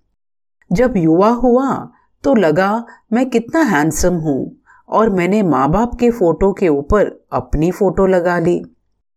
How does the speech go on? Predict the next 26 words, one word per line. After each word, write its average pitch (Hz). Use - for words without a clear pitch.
फिर 320
मुझे 233
एक 233
लड़की 160
से 175
प्यार 139
हो 139
गया, 127
लगा 220
कि 269
वह 277
मेरी 202
दुनिया 151
है, 143
वही 262
मेरे 180
लिए 180
सब -
कुछ 151
है, -
और 254
मैंने 208
अपनी 240
फोटो 160
के 156
साथ-साथ 135